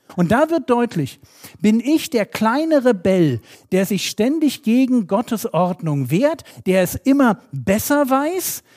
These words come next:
der genau wüsste, wo er hingehört und Gott hat halt einen Fehler gemacht mit meinem Leben? Oder bin ich bereit,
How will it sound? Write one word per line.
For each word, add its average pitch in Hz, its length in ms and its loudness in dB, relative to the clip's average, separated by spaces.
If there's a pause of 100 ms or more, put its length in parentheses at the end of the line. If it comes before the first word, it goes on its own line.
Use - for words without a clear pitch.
(180)
der 208 140 0
genau 196 480 2
wüsste, 220 420 0
wo 214 140 0
er 180 180 0
hingehört 277 720 4
und 208 140 -4
Gott 208 220 -2
hat 196 160 -2
halt 170 220 -2
einen 147 100 -6
Fehler 240 420 0
gemacht 269 420 -2
mit 262 160 -2
meinem 262 340 2
Leben? 294 480 0 (760)
Oder 151 200 0
bin 175 180 0
ich 262 180 -4
bereit, 135 540 -2